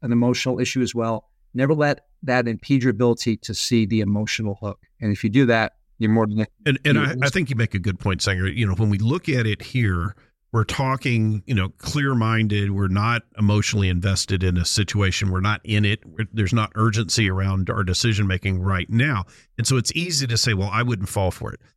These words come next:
Speaker 2: I had a, uh, had a friend of mine a, a few years ago that her dad had fallen victim to one of these romance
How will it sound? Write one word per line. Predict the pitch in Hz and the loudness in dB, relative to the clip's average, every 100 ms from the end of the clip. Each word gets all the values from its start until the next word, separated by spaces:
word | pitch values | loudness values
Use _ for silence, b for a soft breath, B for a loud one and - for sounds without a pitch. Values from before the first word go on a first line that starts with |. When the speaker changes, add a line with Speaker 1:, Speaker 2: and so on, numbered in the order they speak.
| _ _ | _ _
Speaker 2:
I | 120 | 0
had | 135 143 131 | 2 2 2
a, | 110 107 | 0 0
uh, | 101 95 90 92 _ _ - | 0 0 -2 -6 _ _ -2
had | 107 | -2
a | |
friend | - 208 | 0 0
of | 285 | 2
mine | 117 98 95 95 - | 2 2 2 0 -4
a, | - 104 107 | -4 -2 -4
a | - - - | -6 -18 -6
few | 147 | -2
years | 101 117 165 | 0 0 0
ago | 131 95 92 90 104 | 0 2 2 2 0
that | 104 101 - | 2 2 0
her | - 135 135 123 | -4 -2 -2 -2
dad | 92 101 107 135 113 98 92 95 _ _ _ _ _ _ - | -2 0 2 2 2 0 -2 -6 _ _ _ _ _ _ -2
had | 113 107 95 | 2 2 0
fallen | - 123 113 110 101 | -4 0 2 2 0
victim | 95 107 - 101 95 | 2 2 4 2 2
to | |
one | 98 98 | 2 2
of | 90 | 2
these | 90 | 2
romance | 95 95 92 90 - | 2 2 2 -2 -6